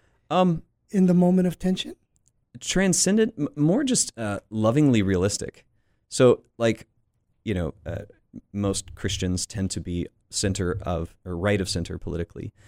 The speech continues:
Speaker 1: And so for a Christian who is, you know, let's say much more conservative, to be able to say, "I completely disagree with my progressive, you know, mayor's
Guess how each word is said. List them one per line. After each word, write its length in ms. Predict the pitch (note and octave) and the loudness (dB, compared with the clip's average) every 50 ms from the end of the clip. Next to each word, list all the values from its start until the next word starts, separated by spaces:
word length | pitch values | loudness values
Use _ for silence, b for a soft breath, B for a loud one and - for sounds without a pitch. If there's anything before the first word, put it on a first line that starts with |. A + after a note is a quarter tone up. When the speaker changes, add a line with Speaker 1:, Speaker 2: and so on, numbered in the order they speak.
| b b b b b | b b b b b
Speaker 1:
And 160 | b G2 G2+ - | b -4 -4 -2
so 380 | - - G#2+ G2+ G2+ G2 F#2+ - _ _ _ _ _ _ _ | 0 2 4 4 4 2 0 -4 _ _ _ _ _ _ _
for 420 | - - G#2+ G#2+ G#2 G#2 G#2 - _ _ _ _ _ _ _ _ _ _ - | -4 0 2 4 4 4 2 0 _ _ _ _ _ _ _ _ _ _ -12
a 80 | G#2+ | -12
Christian 600 | - - - B2+ B2 - - G#2 F#2+ F#2+ G#2 - - - | -8 -2 -2 -2 0 0 0 0 0 0 0 -2 -6 -6
who 160 | - A2 - | -4 -2 0
is, 400 | - G#2+ A2 G#2 G2 - - - | 2 2 2 2 2 0 -4 -4
you 100 | - G2 | -4 -4
know, 100 | F#2 E2+ | -4 -2
let's 180 | F2+ F#2 - - | -4 -4 -4 -2
say 260 | - G2 F2+ F2 - - | -2 -2 -2 -4 -4 -6
much 220 | G2+ F#2+ - - | -8 -8 -8 -8
more 80 | F2+ E2+ | -10 -10
conservative, 760 | - - F2 - - F2+ F2+ F2+ F2+ D2 D2+ F2 G2 - _ _ _ _ _ _ _ _ _ _ _ - | -8 -8 -8 -6 -4 -4 -2 -2 -2 -4 -4 -6 -8 -10 _ _ _ _ _ _ _ _ _ _ _ -4
to 120 | - A#2 | -2 0
be 160 | G#2+ A2+ G#2 G2 | 2 2 2 4
able 160 | G#2+ A2 A#2 A2 | 2 2 2 0
to 120 | - G2+ | -2 -2
say, 440 | - - - G2 F#2 F2+ F2+ - - _ _ _ _ _ _ _ _ _ _ _ _ _ _ _ _ _ - | -2 -2 0 0 0 0 -2 -4 -6 _ _ _ _ _ _ _ _ _ _ _ _ _ _ _ _ _ -6
"I 100 | A#2+ B2+ | -4 -2
completely 440 | B2+ - B2 A#2 C#3 E3+ - C#3 B2 | 0 2 2 2 4 2 4 4 4
disagree 600 | A2 A2 - G#2+ F2+ - G2+ F#2+ F#2 E2+ F#2+ - - | 2 2 -2 -2 -2 -2 -2 0 0 -2 -4 -6 -6
with 240 | - G2+ G2+ - - | -4 -4 -4 -4 -4
my 200 | G#2 G2 F#2+ F#2+ | -4 -2 -2 -2
progressive, 720 | F#2+ - G2+ F2+ G2 G2+ G2+ G2+ - G#2 F#2+ F2+ E2 - - | -2 -2 -2 0 2 2 2 2 0 0 -2 -2 -4 -8 -8
you 80 | F#2+ G2+ | -4 -4
know, 120 | F#2 F2 | -2 0
mayor's 600 | F#2 G2 G2+ G2+ G2+ G2+ G2 F#2+ F#2 F2+ - - | 0 0 2 2 2 2 2 2 2 0 -2 -2